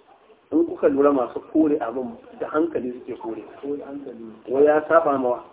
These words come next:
Speaker 2: Ya saba ma hankali.
Speaker 1: Ya saba ma hankali.
Speaker 2: To ai shi yasa wannan in mutum biyu suka zo suka yi kurki da yau, mutane biyu sun je sun ji karatu sai suka zo suna saɓani su iso.
Speaker 1: Mm.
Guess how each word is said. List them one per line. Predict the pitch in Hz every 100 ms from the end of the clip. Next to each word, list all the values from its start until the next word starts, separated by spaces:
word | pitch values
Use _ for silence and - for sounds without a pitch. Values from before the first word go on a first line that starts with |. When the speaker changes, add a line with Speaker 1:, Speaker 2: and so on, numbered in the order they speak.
| _ _ _ -
Speaker 2:
Ya | 127 -
saba | - - 139
ma | 117
hankali. | 120 - 117
Speaker 1:
Ya | 139
saba | 160 151 123
ma |
hankali. | 110 117 113 110 - - - - - 403 - _ _ _ - _
Speaker 2:
To | 113
ai | 151
shi | 151 165
yasa | 165
wannan | 151 151 143
in | 135
mutum | 147 143 143
biyu | 131
suka | 135 139
zo | 131 127
suka | - -
yi | 117
kurki | - - -
da | 120
yau, | 120 - -
mutane | 147 156 151 143
biyu | 139 139
sun | 143
je | 143 143
sun | 143
ji | 143
karatu | 147 143 117 - 131
sai | 131
suka | 147 -
zo | 131 120
suna | 139 135
saɓani | - - 110 117
su | 113
iso. | 135 - - - _ -
Speaker 1:
Mm. | 135 120